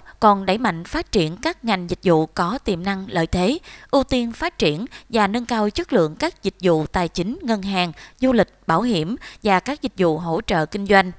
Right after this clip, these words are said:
Nhất là tập trung xây dựng môi trường kinh doanh lành mạnh, văn minh, lịch sự để tạo ấn tượng tốt cho du khách.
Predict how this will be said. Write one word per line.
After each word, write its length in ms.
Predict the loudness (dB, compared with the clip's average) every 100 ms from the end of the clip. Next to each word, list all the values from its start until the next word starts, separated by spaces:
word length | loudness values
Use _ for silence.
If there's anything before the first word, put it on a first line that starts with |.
| -18 -20 -20 -8
Nhất 220 | -4 -2 0
là 300 | 0 0 -4 -6
tập 220 | -4 -2
trung 220 | -2 0
xây 180 | -2 0
dựng 180 | -2 -2
môi 140 | -2
trường 220 | -2 -4
kinh 180 | -4 0
doanh 240 | 0 0 -4 -12 -6
lành 220 | -4 -2
mạnh, 280 | -4 -6 -6
văn 200 | -6 0
minh, 180 | 0 0 -4
lịch 180 | -4 -2
sự 320 | 4 4 4 -4 -12 -4
để 100 | -2
tạo 220 | 2 2
ấn 240 | 0 -4 0
tượng 320 | 0 0 -2
tốt 300 | 0 0 -2
cho 120 | -2 0
du 80 | 0
khách. 240 | -2 -2